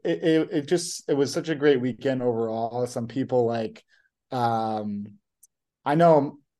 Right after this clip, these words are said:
myself always not playing as well as I want to. I felt pretty good being able to pick my game back up towards the end of the weekend. I know a lot of other guys as well, you know, kinda hit some stretches where they played well one day and didn't another day. So, um,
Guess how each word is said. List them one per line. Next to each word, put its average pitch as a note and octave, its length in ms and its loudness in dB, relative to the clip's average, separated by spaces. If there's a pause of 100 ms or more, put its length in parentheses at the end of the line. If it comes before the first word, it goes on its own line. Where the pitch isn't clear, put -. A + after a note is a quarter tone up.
(120)
myself C3 540 0
always B2 280 2
not A#2+ 180 -4
playing A#2+ 280 -4
as G#2+ 100 -6
well A#2 200 0
as G#2+ 100 -6
I G#2+ 160 -4
want A#2+ 320 -2
to. C3+ 420 0
I A2 100 -6
felt A#2+ 340 -4
pretty B2 220 -4
good A2 340 -6
being A#2 160 -6
able A2 200 -6
to - 60 -12
pick A#2 160 -8
my A2 100 -4
game G#2 200 -8
back G#2 220 -6
up A2+ 100 -10
towards A2 200 -10
the G#2+ 60 -8
end G#2+ 80 -8
of G#2 40 -12
the G2 60 -12
weekend. A2 260 -8
I A#2 60 -4
know A#2+ 140 -4
a - 20 -2
lot A2 240 -2
of G2 60 -6
other A2 200 -8
guys G#2+ 300 -8
as F#2+ 160 -10
well, G#2 440 -6 (680)
you E3+ 140 2
know, D3+ 140 4
kinda D#3 300 0
hit D#3 180 2
some D3 140 -6
stretches C#3 480 -2
where B2+ 140 0
they B2 80 0
played B2 260 -4
well A#2+ 200 -2
one A#2 220 -4
day A#2 240 -4
and A2 100 -8
didn't A#2+ 200 -4
another A2 360 -4
day. A2 280 -4
So, G#2+ 440 -6 (420)
um, G#2 680 -6